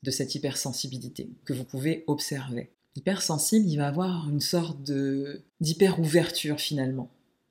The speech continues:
qui va favoriser sa capacité à mémoriser les choses, les détails. Il va pouvoir détailler ses propres expériences, être très minutieux sur certaines choses. Il va aussi avoir une capacité à rire, à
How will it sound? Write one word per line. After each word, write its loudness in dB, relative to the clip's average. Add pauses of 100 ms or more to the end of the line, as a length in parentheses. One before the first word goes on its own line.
qui -4
va 2
favoriser 2
sa 0
capacité 0
à 0
mémoriser 6
les 4
choses, 4
les -2
détails. 0
Il 0
va 6
pouvoir 2
détailler 6
ses 0
propres -4
expériences, -2
être -4
très 4
minutieux 6
sur -4
certaines -6
choses. -6 (340)
Il 0
va 6
aussi 4
avoir 2
une 2
capacité -2
à 0
rire, 2
à -2